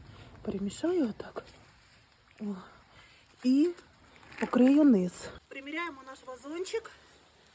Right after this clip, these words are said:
Ну отак, ну вже нормально. Покриє воно ці корінечка.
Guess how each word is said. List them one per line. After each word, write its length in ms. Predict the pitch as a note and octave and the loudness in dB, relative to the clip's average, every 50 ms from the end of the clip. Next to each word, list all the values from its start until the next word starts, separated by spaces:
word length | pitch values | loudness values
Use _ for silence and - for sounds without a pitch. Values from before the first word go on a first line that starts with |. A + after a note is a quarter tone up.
| _ _ _ _ _ _ D4+ | _ _ _ _ _ _ -20
Ну 80 | D#4 F4 | -20 -20
отак, 280 | F#4 E4+ E4 - - - _ _ _ _ _ _ _ _ _ _ _ _ _ _ _ _ _ _ _ _ _ _ | -20 -20 -20 -20 -20 -20 _ _ _ _ _ _ _ _ _ _ _ _ _ _ _ _ _ _ _ _ _ _
ну 80 | B3+ C4 | -20 -20
вже 240 | B3+ C4+ D#4+ E4+ D#4 | -20 -18 -18 -16 -16
нормально. 500 | D4+ D#4+ D#4+ D4 C4+ A#3+ G#3 G3 G3+ F#3+ - - _ _ _ _ _ _ _ _ _ _ _ _ _ _ | -16 -16 -14 -14 -14 -14 -16 -16 -18 -20 -20 -20 _ _ _ _ _ _ _ _ _ _ _ _ _ _
Покриє 420 | C4 - - D4+ D4+ C#4 A#3 G#3+ | -20 -18 -14 -14 -12 -12 -12 -12
воно 360 | G3+ G#3 G#3+ G#3 G3+ G3 G3 | -14 -14 -14 -14 -14 -14 -16
ці 240 | G3 - - G#3 F#3+ - _ _ | -16 -18 -20 -20 -20 -20 _ _
корінечка. 680 | - B3 B3 C#4 F#4+ F4+ D4 B3 - - - - G#3 G3 | -18 -16 -14 -12 -14 -14 -14 -16 -18 -18 -20 -20 -20 -20